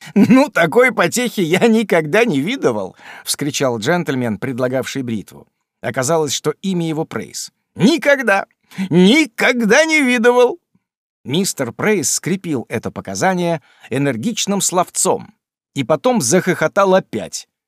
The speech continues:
к очевидному наслаждению молодого парня, который, вероятно, считал своего товарища одним из величайших остряков во вселенной.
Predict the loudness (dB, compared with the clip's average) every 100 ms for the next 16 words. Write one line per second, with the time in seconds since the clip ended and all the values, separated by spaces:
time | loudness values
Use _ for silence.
0 | _ -4 -2 0 0 0 0 -2 -2 -4
1 | 0 0 2 2 2 2 2 0 0 -2
2 | -4 -8 -20 -20 _ _ -10 -6 -4 -2
3 | 0 0 0 0 -4 -6 _ -6 -4 -2
4 | 0 0 0 -4 -4 -2 -2 -2 -4 -4
5 | -6 -8 _ -2 0 0 0 0 -2 0
6 | -2 -2 -6 -2 -4 -2 -6 -2 -4 -2
7 | -6 -4 -2 -4 -8 -18 -20